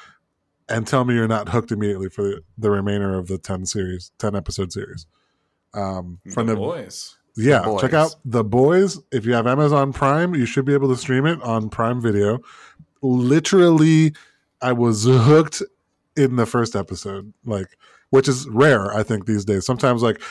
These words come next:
Speaker 1: these shows, people are like, "Oh, this show's great." You gotta give it, like, half a season before you really enjoy it. No, this show is phenomenal, and it really kinda gives this whole idea of what if superheroes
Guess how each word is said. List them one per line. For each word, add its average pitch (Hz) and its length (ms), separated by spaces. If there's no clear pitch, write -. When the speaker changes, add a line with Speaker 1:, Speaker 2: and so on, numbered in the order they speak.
Speaker 1:
these 127 140
shows, 131 320
people 135 180
are 127 40
like, 131 100
"Oh, 147 80
this 135 80
show's 139 280
great." 120 360
You 127 100
gotta 151 180
give 139 160
it, 135 60
like, 110 160
half 127 280
a 127 40
season 117 360
before 104 260
you 104 160
really 110 360
enjoy 107 380
it. 131 100
No, 107 300
this 117 120
show 127 220
is 117 160
phenomenal, 107 840
and 113 120
it 101 60
really 117 380
kinda 160 260
gives 135 260
this 120 160
whole 131 420
idea 127 460
of 113 340
what 123 240
if 151 200
superheroes 117 1160